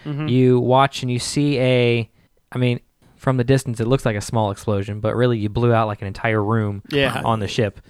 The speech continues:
Speaker 2: Okay, uh, the tractor beam is, tractor beam is off the ship,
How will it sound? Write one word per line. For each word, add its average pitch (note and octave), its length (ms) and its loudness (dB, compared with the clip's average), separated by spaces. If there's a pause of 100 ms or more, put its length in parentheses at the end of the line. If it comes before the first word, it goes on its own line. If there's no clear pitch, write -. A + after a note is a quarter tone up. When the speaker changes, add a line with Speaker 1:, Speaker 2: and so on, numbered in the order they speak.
(280)
Speaker 2:
Okay, A2 280 -4
uh, G#2+ 300 -4
the A2 100 -6
tractor D#3 300 0
beam C#3+ 460 -2
is, A#2 720 -4 (320)
tractor D3+ 260 -2
beam D3 140 -2
is C3 80 -4
off C3 200 2
the C#3 60 -2
ship, B2+ 260 0